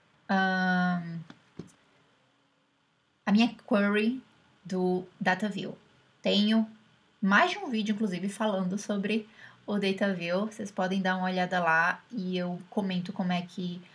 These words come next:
funciona o plugin. Mas aqui, basicamente, eu tô dizendo o seguinte, ó, você vai pegar o comprimento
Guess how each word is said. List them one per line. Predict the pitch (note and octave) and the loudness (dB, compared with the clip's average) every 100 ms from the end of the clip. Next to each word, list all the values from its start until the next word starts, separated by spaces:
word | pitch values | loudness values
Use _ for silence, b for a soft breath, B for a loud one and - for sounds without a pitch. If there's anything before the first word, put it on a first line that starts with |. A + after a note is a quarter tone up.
| B B | B B
funciona | - - G#3 - G#3 F#3 F#3 | -6 0 2 0 -2 0 0
o | |
plugin. | F#3+ B3 G#3+ A3 C4 B B B - | 0 0 2 2 0 B B B 0
Mas | A3+ A#3+ | 2 2
aqui, | A#3+ A#3+ | 2 2
basicamente, | A3+ A3+ A3+ A3 | 2 4 2 2
eu | - | 0
tô | |
dizendo | A3 A3 A3 | 0 2 0
o | |
seguinte, | A3 A3+ G3 F3+ - | 0 0 2 2 2
ó, | F#3 E3 | 0 0
você | F3+ G#3 | -2 -2
vai | G3+ G3+ | -2 -2
pegar | A3+ G#3 F3+ E3+ G3 - _ b b b b b b - | -2 0 2 2 2 -6 _ b b b b b b -6
o | A3 | -4
comprimento | - C4 C4 C4+ F#3+ F#3 A3+ | 2 2 2 2 2 0 -4